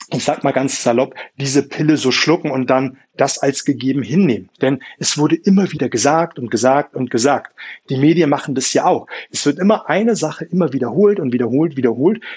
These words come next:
bis der, äh, Bürger das endlich verstanden und geglaubt hat. Also, wiederhol die Kernbotschaft ist sehr, sehr, auch eine sehr, sehr gute, äh, Argumentationstaktik für den Kunden.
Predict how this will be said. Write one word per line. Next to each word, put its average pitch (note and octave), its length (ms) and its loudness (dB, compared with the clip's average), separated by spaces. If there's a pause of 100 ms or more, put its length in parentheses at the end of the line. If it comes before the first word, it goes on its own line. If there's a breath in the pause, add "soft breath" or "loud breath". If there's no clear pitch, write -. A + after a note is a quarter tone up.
(120 loud breath)
bis - 500 -4 (320)
der, B2 380 2 (340 loud breath)
äh, A#2+ 260 0
Bürger F3+ 420 4
das D3 180 0
endlich D3 380 -4
verstanden - 760 -2 (180 loud breath)
und D3+ 200 -2
geglaubt D3 480 0
hat. - 260 -16 (180)
Also, E3 260 0 (280 loud breath)
wiederhol D#3 380 2
die G#3 80 -2
Kernbotschaft F#3 800 -2 (160 soft breath)
ist A2+ 160 -8
sehr, D#3+ 240 2
sehr, D#3+ 300 2
auch E3+ 200 0
eine C#3 200 -4
sehr, D3 180 4
sehr C#3 140 0
gute, D3 360 0 (400 loud breath)
äh, C3 240 2
Argumentationstaktik C#3+ 1500 -2
für - 260 -4
den C3 160 -2
Kunden. F#3+ 420 -4